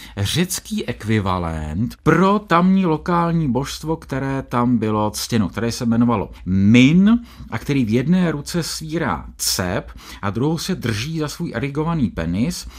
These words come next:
a Řekové ho potom stotožnili právě s tím bohem Panem, patronem divokých sil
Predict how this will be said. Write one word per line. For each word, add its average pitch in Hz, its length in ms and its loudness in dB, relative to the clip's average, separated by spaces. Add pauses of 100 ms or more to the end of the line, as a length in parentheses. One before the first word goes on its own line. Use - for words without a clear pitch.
(300)
a 98 160 -2
Řekové 160 500 -2
ho 156 80 -4
potom 160 280 -4
stotožnili 147 520 -4
právě 135 380 -4
s - 120 -10
tím 113 240 2
bohem 87 400 -4
Panem, 156 600 2 (340)
patronem 135 800 6
divokých 120 800 2
sil 113 160 0